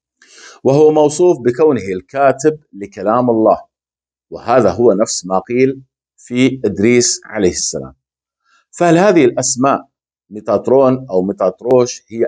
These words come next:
أسماء لنون رائيل؟ فقال منه السلام: "نعم بني، هو." ثم علق الوالد منه السلام على تمثال لميتاترون، وهو حامل لمكعب ميتاترون الشهير، والذي هو في الحقيقة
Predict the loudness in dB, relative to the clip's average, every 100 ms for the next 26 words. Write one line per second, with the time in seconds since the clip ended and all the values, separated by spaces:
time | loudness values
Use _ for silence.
0 | -4 -6 -2 -2 -4 -8 -2 0 2 2
1 | 0 0 -2 -2 _ _ -18 -4 0 0
2 | 0 -4 -6 0 0 0 -4 -8 -4 0
3 | 2 2 0 -2 _ -12 -10 -14 _ _
4 | _ _ _ _ _ _ _ _ _ _
5 | -2 0 2 4 2 4 4 4 4 2
6 | -6 _ _ _ _ _ _ -16 -10 -8
7 | -4 2 2 2 0 2 2 0 -8 -8
8 | -2 -2 -2 _ _ _ -8 -4 0 0
9 | 0 2 2 2 -2 _ -16 -6 0 0
10 | 0 -2 0 0 0 -2 -4 -10 -12 -16
11 | -18 _ -20 -14 -10 -8 -2 0 0 -6
12 | -16 -10 0 4 4 2 -4 _ _ _
13 | -2 2 2 0 0 0 0 -4 -6 -8
14 | -10 -6 -8